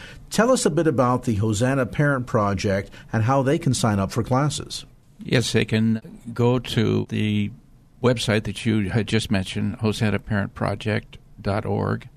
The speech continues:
Speaker 2: They also can go to the national, uh, website, which is w w w parent project dot com, and all of the opportunities are, are listed on that website.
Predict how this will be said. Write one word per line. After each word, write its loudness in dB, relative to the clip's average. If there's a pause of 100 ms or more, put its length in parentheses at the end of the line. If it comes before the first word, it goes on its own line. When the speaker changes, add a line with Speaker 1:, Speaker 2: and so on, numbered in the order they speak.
(760)
Speaker 2:
They 0
also 2
can -2
go 4
to 0
the 0
national, 0
uh, -2
website, 0
which -4
is -4
w -2
w -2
w -2
parent -4
project -2
dot -4
com, -2 (580)
and 0 (340)
all 2
of 0
the 2 (280)
opportunities 2
are, -2
are -4 (280)
listed 0
on 0
that -2
website. -2